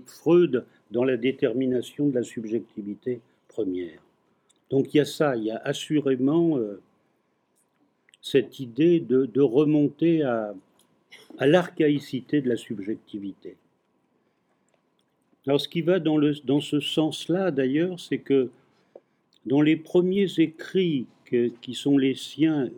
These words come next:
où elle fait état de cette notion d'image du corps, les premiers écrits qui, qu'on peut dater de cinquante-six, cinquante-sept, <clears throat> vous les trouvez dans un recueil dont j'avais assuré la, la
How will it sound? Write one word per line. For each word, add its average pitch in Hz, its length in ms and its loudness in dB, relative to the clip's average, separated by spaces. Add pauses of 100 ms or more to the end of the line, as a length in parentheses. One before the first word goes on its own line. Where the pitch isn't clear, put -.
où 123 160 0
elle 117 200 0
fait 139 360 2
état 127 280 -2
de 120 60 -20
cette - 240 -12
notion 110 380 -4
d'image 113 420 -2
du 101 220 -12
corps, 202 320 0 (560)
les 131 100 2
premiers 147 480 2
écrits 165 360 -6
qui, 139 200 -10 (200)
qu'on 135 160 0
peut 151 180 0
dater 139 320 0
de 165 80 -12
cinquante-six, 160 840 0
cinquante-sept, 123 920 -4 (580)
<clears throat> - 20 -8
vous 139 400 6
les 120 180 -2
trouvez 135 380 -4
dans 117 280 0
un 117 80 2
recueil 127 640 0 (480)
dont 120 160 2
j'avais 123 320 0
assuré 127 760 -2
la, 104 280 -6 (540)
la 107 120 -20